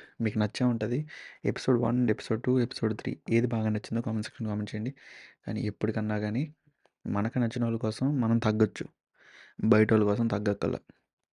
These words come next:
ఉందా? అదైతే మాత్రం నేనైతే అబ్జర్వ్ చేసింది.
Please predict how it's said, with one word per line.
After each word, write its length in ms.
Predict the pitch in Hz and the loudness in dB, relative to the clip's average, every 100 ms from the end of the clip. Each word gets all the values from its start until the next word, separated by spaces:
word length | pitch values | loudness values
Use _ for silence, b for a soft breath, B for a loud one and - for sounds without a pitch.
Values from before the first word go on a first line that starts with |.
| _ _ _ _ _ _ _ _ _ _ - | _ _ _ _ _ _ _ _ _ _ -4
ఉందా? 200 | 110 110 _ b b b | -2 -2 _ b b b
అదైతే 280 | - 113 120 | 4 4 6
మాత్రం 260 | 123 117 123 | 2 2 0
నేనైతే 360 | 113 113 117 113 | 2 2 2 0
అబ్జర్వ్ 300 | 104 104 107 | 0 0 2
చేసింది. 360 | 107 110 110 | 0 -2 -2